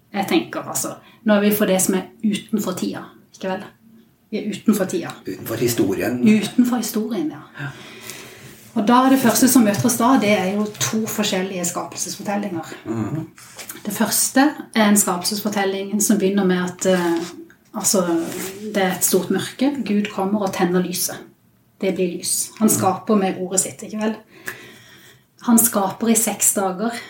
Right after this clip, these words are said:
Speaker 1: Han skaper lys, han skaper hvelving, han skaper land, han skaper, eh, dyr, planter. Eh, og til slutt så skaper han mennesket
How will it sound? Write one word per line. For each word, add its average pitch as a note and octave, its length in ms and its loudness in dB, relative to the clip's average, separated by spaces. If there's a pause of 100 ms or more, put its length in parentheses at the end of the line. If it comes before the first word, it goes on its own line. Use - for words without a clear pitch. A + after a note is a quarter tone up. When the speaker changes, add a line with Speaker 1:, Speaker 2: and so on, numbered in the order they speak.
(180)
Speaker 1:
Han G#3 120 -6
skaper G3+ 360 -2
lys, A3+ 520 0
han G#3+ 120 0
skaper G#3 320 0
hvelving, G3 600 0
han G3 100 0
skaper G3 320 -2
land, F#3+ 420 0
han F3+ 220 -2
skaper, F3+ 500 -2
eh, F3+ 220 -6
dyr, F#3+ 340 -8 (240)
planter. F#3+ 560 -2 (1400)
Eh, G3 300 0
og G#3 100 -4
til A3+ 100 2
slutt G3 320 -2
så - 160 0
skaper F3+ 420 -2
han F#3 200 0
mennesket E3 580 0